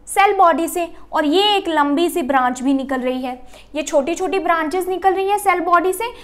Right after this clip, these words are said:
और एक ये लॉ-, लॉन्ग ब्रांच निकल रही है, लॉन्ग प्रोसेस निकल रही है न्यूरॉन से। So ये जो छोटी-छोटी ब्रांचेस हैं ऊपर,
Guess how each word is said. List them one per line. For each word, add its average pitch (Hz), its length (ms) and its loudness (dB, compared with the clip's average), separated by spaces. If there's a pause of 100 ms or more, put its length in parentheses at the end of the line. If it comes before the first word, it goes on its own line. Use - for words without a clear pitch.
(140)
और 320 120 0
एक 339 180 -2
ये 427 100 0
लॉ-, 330 440 2
लॉन्ग 359 420 6
ब्रांच 254 440 -2
निकल 240 260 -4
रही 262 180 0
है, 339 80 2
लॉन्ग 302 340 0
प्रोसेस 285 480 -4
निकल 254 260 -4
रही 247 220 2
है 349 180 2 (320)
न्यूरॉन 277 440 2
से। 202 220 -10 (320)
So 403 180 0
ये 427 140 2
जो 494 220 2
छोटी-छोटी 440 680 0
ब्रांचेस 339 560 0
हैं 294 160 -2
ऊपर, 262 380 -2